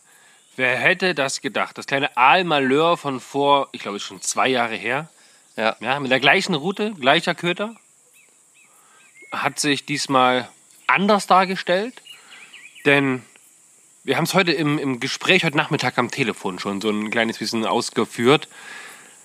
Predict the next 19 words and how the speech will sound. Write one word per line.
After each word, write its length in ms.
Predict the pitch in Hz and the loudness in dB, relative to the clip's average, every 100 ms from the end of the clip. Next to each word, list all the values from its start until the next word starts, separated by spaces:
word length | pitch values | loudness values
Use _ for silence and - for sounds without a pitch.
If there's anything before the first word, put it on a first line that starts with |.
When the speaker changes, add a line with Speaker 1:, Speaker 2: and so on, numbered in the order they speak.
| - - | -10 -8
Speaker 1:
<laughs> 80 | 117 - - - - - - - - - _ _ | -8 -10 -14 -20 -20 -20 -20 -20 -20 -20 _ _
Wir 280 | 147 143 196 | -8 2 2
drei 420 | - - 143 214 | 2 0 2 4
haben 300 | 190 180 175 | 4 4 4
ja 100 | 160 | 2
geangelt, 340 | 135 110 107 98 | 2 0 -2 -6
also 140 | 98 | -6
dein 160 | 120 113 | -4 -2
Schwager, 720 | - 143 185 190 196 196 156 - | 2 4 6 4 2 0 -8 -8
dein 140 | 117 | -8
Cousin 400 | 110 104 110 151 151 | -8 -8 0 0 0
und 240 | 135 104 | -6 -10
ich. 320 | 92 82 - - _ _ _ - - _ _ _ | -12 -12 -16 -18 _ _ _ -20 -20 _ _ _
Alle 240 | - 113 123 | -4 0 0
anderen 440 | 117 180 180 180 | 2 4 4 4
waren 160 | 135 143 | 2 2
ja 60 | 143 | 0
nur 120 | 139 | 0
dabei. 540 | 127 107 107 113 85 | -2 0 -2 -2 -6